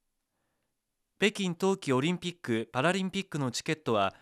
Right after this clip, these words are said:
一般向けの販売を見送り、組織委員会が指定した観客だけに入場を許可する方針が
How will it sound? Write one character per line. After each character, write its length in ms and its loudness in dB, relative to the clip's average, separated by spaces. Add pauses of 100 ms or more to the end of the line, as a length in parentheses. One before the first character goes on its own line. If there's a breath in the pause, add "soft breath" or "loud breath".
(260 loud breath)
一 220 -4
般 140 2
向 160 -2
け 100 -2
の 160 2
販 220 0
売 280 0
を 140 0
見 160 -2
送 180 -6
り、 240 -2 (480 soft breath)
組 100 0
織 220 -6
委 20 2
員 100 0
会 240 0
が 120 0
指 140 -4
定 220 0
し 60 -6
た 180 0
観 280 -4
客 260 -4
だ 140 0
け 160 -2
に 260 0
入 180 2
場 220 2
を 60 0
許 160 -4
可 100 -2
す 140 -6
る 120 2
方 200 -4
針 220 -2
が 260 2